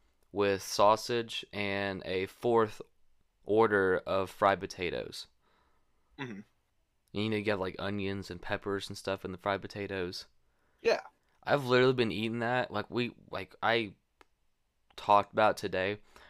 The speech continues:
Speaker 1: I've been eating that for three years.
Speaker 2: Hey.
Speaker 1: Every Sunday, two-egg omelet, sausage, hash, you know, fried potatoes.
Speaker 2: Yeah, nothing wrong with that if you know what you like.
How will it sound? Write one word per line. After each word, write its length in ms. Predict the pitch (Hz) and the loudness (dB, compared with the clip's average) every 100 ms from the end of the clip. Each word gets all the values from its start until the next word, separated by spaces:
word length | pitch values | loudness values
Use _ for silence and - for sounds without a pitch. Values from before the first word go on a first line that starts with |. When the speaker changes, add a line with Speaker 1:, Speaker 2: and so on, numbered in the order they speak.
| - | -2
Speaker 1:
I've 120 | 120 | 0
been 120 | 139 | 2
eating 240 | 104 98 117 | -2 -4 -2
that 160 | 117 | -2
for 100 | 110 | -4
three 300 | 98 87 98 | -10 -6 -6
years. 440 | 92 78 69 69 - _ _ _ _ _ _ _ _ _ _ _ _ _ _ _ _ _ _ _ _ _ _ _ _ - | -6 -8 -10 -12 -14 _ _ _ _ _ _ _ _ _ _ _ _ _ _ _ _ _ _ _ _ _ _ _ _ -4
Speaker 2:
Hey. 100 | 117 | -2
Speaker 1:
Every 360 | 127 127 123 - | 2 0 -2 -2
Sunday, 600 | - 110 98 87 82 - _ _ _ | 2 2 2 -2 -4 -10 _ _ _
two-egg 360 | - 123 127 | 2 4 6
omelet, 500 | 110 107 107 104 92 - _ _ _ _ _ _ _ - | 6 4 2 -2 -4 -8 _ _ _ _ _ _ _ -12
sausage, 800 | - 113 107 - 101 87 - - _ _ _ _ _ _ _ _ _ _ _ _ - | 6 8 8 4 -2 -2 -8 -14 _ _ _ _ _ _ _ _ _ _ _ _ 0
hash, 280 | 104 98 - | 2 2 -4
you 60 | 110 | -4
know, 160 | 98 | -4
fried 200 | 87 107 | 4 4
potatoes. 600 | 95 - 90 76 76 - - _ _ _ _ _ _ - | 4 -2 -4 -2 -6 -10 -18 _ _ _ _ _ _ -8
Speaker 2:
Yeah, 120 | 202 - | -8 -4
nothing 280 | 202 - 151 | -2 -2 2
wrong 220 | 190 226 | 2 2
with 120 | 180 | 0
that 160 | 143 139 | 0 0
if 120 | 117 | -4
you 80 | 120 | -6
know 100 | 147 | -6
what 120 | 165 | -6
you 80 | 160 | -6
like. 280 | 190 190 | -2 -4